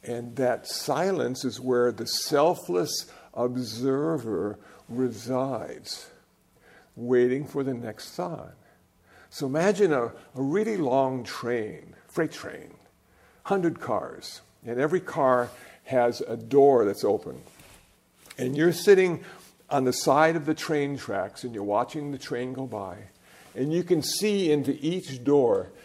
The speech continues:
just for a moment. And some train cars are empty, and some have hay, and some have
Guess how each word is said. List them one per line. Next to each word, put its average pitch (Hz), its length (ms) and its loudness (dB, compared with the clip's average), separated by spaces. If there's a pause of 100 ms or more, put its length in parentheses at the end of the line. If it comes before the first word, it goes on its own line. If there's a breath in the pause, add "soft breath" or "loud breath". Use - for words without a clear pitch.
(160 loud breath)
just - 380 -2
for 185 200 -2
a - 40 -2
moment. 98 320 -4 (1040 loud breath)
And 135 180 -2
some 156 380 2 (240)
train 139 300 0
cars 131 280 2
are 123 80 -6
empty, 170 400 0
and 139 140 -2
some 107 220 -4
have 98 220 -6
hay, 160 500 0
and 101 120 -10
some 98 240 -10
have 87 200 -12